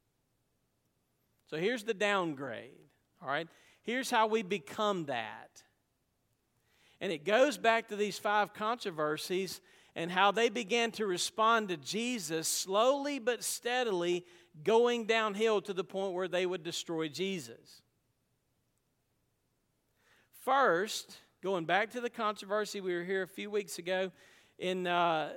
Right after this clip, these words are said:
when he forgave the, the paralytic sinner. First, they were scrutinizing Jesus. In other words, they began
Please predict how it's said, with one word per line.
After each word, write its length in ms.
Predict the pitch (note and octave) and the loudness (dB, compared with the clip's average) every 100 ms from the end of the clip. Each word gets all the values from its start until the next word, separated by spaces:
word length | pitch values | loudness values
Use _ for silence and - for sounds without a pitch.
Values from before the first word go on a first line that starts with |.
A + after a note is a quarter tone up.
| - D#4+ D4+ | -14 -20 -10
when 180 | F3+ F#3 | -4 -2
he 100 | F3 | -2
forgave 560 | - E3 F3 G3 F#3+ E3 | -4 -4 0 0 0 0
the, 220 | E3 D#3 | -2 -2
the 100 | D3+ | -6
paralytic 600 | D3 F#3+ F#3 F3 E3+ D#3 | -6 -2 -2 0 -2 -6
sinner. 260 | - F3 C#3+ | -8 -8 -8
First, 420 | - B3+ D4+ - | -2 0 0 2
they 160 | C4+ B3+ | 2 4
were 160 | A3+ | 2
scrutinizing 1200 | G3+ - - _ C#4 C#4 A#3 G3 E3 D#3+ C#3+ D3+ C#3 | 0 -2 -4 _ 2 2 2 2 4 4 0 -6 -8
Jesus. 460 | B2+ C#3+ B2 A#2+ C3+ - - _ _ _ _ _ _ _ _ _ _ _ _ _ _ _ _ _ _ _ _ _ _ | -8 -8 -8 -14 -20 -20 -20 _ _ _ _ _ _ _ _ _ _ _ _ _ _ _ _ _ _ _ _ _ _
In 60 | G3+ | 4
other 140 | A3+ | 6
words, 260 | A3+ G3+ D3+ | 6 4 4
they 180 | A#3+ E4 | 4 4
began 960 | D4 F#3+ D3+ G#3 C#4+ A#3 D#3 D#3+ F3 | 0 -4 -4 -2 2 0 0 -2 -6